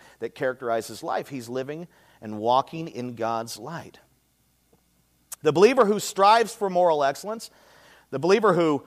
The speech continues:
obeys God's word, the Bible, the scripture, his commands, the, the believer who tells the truth, man, he's walking in God's light.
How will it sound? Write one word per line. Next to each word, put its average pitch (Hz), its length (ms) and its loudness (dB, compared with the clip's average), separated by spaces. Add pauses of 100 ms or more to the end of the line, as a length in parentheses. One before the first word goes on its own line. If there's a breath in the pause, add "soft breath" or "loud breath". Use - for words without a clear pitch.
obeys 170 520 6
God's 165 520 6 (100)
word, 147 360 0
the 139 80 -6
Bible, 147 400 2
the 156 100 -6
scripture, 160 580 -4
his 123 420 -6 (280 soft breath)
commands, 151 680 -4
the, 131 240 -4 (260 loud breath)
the 139 80 -4
believer 175 440 2
who 147 300 0 (360 loud breath)
tells 208 420 4
the 156 140 -2
truth, 151 600 -4 (1000)
man, 101 200 -10
he's 110 140 -16
walking 117 320 -10
in 104 60 -16
God's 104 300 -10
light. 117 300 -12